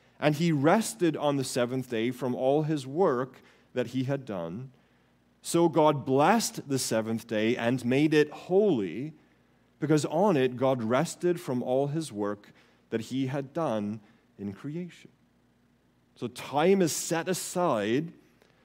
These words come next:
with holy purpose for creatures of space and matter to behold the glory of God, to worship him,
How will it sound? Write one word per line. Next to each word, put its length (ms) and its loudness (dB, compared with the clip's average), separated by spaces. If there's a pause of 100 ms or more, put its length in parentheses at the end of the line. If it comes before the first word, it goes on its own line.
(100)
with 120 -8
holy 340 2
purpose 800 -8 (680)
for 420 4
creatures 640 0
of 100 -2
space 580 0
and 180 0
matter 400 -2
to 120 -8
behold 520 -2
the 80 -2
glory 340 2
of 120 -2
God, 400 2
to 80 -4
worship 540 -2
him, 380 0